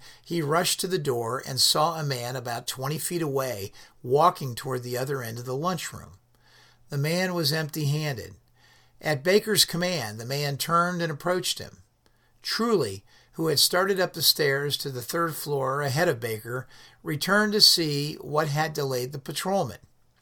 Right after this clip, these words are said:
Baker asked Truly whether he knew the man in the lunchroom. Truly replied that the man worked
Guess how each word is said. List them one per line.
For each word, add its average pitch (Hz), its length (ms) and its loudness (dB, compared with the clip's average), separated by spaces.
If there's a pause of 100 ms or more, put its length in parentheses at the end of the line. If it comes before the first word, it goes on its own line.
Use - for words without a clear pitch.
(540)
Baker 214 380 4
asked 170 560 2
Truly 160 400 0
whether 143 320 0
he 147 160 0
knew 165 160 -2
the 156 120 -4
man 117 400 -6
in 131 160 -6
the 131 80 -4
lunchroom. 123 560 -6 (1000)
Truly 277 460 6
replied 139 640 0
that 147 120 -2
the 139 80 -4
man 151 380 -2
worked 180 340 0